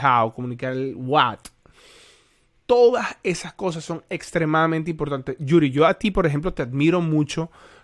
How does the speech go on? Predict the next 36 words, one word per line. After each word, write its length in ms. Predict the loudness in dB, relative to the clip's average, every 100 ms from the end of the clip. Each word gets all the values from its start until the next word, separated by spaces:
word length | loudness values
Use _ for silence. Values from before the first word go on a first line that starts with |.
| 0
cada 220 | 4 4
vez 160 | 4 0
que 120 | -4
tú 180 | -4 -2
tomas 300 | 0 0 -2
un 140 | -2
episodio 380 | -2 -2 2 2
de 60 | 0
Coffee 240 | -2 2
Power 300 | 4 4 4
y 120 | 0
haces 260 | -4 -6 -4
esos 340 | -6 -6 -10
gráficos 580 | -4 0 0 -2 -6 -6
y 60 | -6
esos 200 | -6 -8
dibujos 420 | -8 -4 -4 -4
y 80 | -6
esos 220 | -8 -10
resúmenes, 600 | -8 -8 -6 -6 -6 -10 -12 -20 -20 -20 -10 0
porque, 420 | 0 2 -2 -2
mira, 340 | 0 0 0 -6 _ _ _ _ _ -6
eso 180 | -2
es 60 | 2
algo 200 | 2 2
que 100 | 0
nosotros, 540 | -2 0 0 0 -10
que 140 | -8 -6
venimos 300 | -6 -6 -6
del 80 | -8
mundo 280 | -8 -8
técnico, 320 | -8 -8 -10 -12
nos 160 | -14
cuesta 480 | -12 -14 -14 -18 -16 -10
demasiado. 840 | -4 -2 -2 -6 -2 -2 -4 -10 _ _ _ -20 -20 _ 0
Pero 380 | 4 4 0